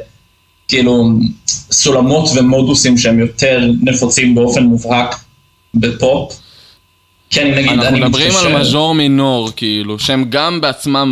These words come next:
Speaker 2: מודוסים, אבל הם המודוסים ה-, כביכול הרגילים וה-,
Speaker 1: זהו, אבל
Speaker 2: לא
Speaker 1: כאילו
Speaker 2: תשמע
Speaker 1: ברמת
Speaker 2: עכשיו
Speaker 1: ה-
Speaker 2: דברים יותר, אה, יותר בלוזי מזה, או יותר, אה,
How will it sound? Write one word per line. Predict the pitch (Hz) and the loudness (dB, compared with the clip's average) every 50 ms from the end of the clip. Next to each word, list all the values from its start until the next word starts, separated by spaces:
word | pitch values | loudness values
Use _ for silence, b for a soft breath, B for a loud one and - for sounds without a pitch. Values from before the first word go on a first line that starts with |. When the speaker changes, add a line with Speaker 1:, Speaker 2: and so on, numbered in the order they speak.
| 123 | 0
Speaker 2:
מודוסים, | 127 143 175 175 202 196 - - 147 127 120 | 0 0 -2 -2 -4 -6 -4 -4 -2 -2 -2
אבל | 110 113 117 | -2 -2 -2
הם | 117 113 | -2 -2
המודוסים | 113 113 120 123 123 131 - - 123 113 | -2 -2 -4 -4 -4 -6 -6 -6 -6 -4
ה-, | 113 110 107 107 104 98 - - _ - | -4 -4 -4 -4 -6 -8 -10 -14 _ -12
כביכול | - 110 110 113 - - 131 127 135 | -10 -6 -6 -6 -4 -4 -2 -2 0
הרגילים | 135 123 110 110 110 104 107 110 110 120 123 123 117 | -2 -2 -4 -4 -6 -4 -4 -2 -2 -2 -2 -2 -2
וה-, | 117 120 113 107 101 101 101 98 - B B B B B B B B B B B B - - - - - | -2 -2 -2 -2 -2 -2 -4 -6 -6 B B B B B B B B B B B B -12 -12 -16 -8 -4
Speaker 1:
זהו, | - - 202 170 139 | -2 0 0 0 0
אבל | 139 139 151 | 0 0 0
Speaker 2:
לא | 175 | 0
Speaker 1:
כאילו | 165 170 - | 0 0 0
Speaker 2:
תשמע | 170 165 - | 0 0 0
Speaker 1:
ברמת | 165 160 160 | 0 0 -2
Speaker 2:
עכשיו | - 170 156 151 | -2 -2 -2 0
Speaker 1:
ה- | - - | 0 0
Speaker 2:
דברים | 151 151 147 147 | -2 -2 -2 -2
יותר, | 143 - - 165 151 143 135 131 | -2 -2 -2 -2 -2 -2 0 0
אה, | 135 135 131 127 | 0 0 0 0
יותר | 123 120 - 143 135 135 | -2 -2 -2 -2 -2 -2
בלוזי | 131 113 123 127 147 143 131 117 135 139 | -2 -2 -2 0 0 0 0 -2 0 0
מזה, | 127 123 120 113 104 110 127 135 135 131 123 120 | 0 0 0 -2 -2 -2 0 0 0 0 0 0
או | 117 113 113 | 0 0 -2
יותר, | 113 113 - - 127 127 120 127 | -2 -4 -4 -4 -4 -2 -2 -2
אה, | 123 120 117 117 113 113 110 | -4 -2 -2 -2 -2 -2 -4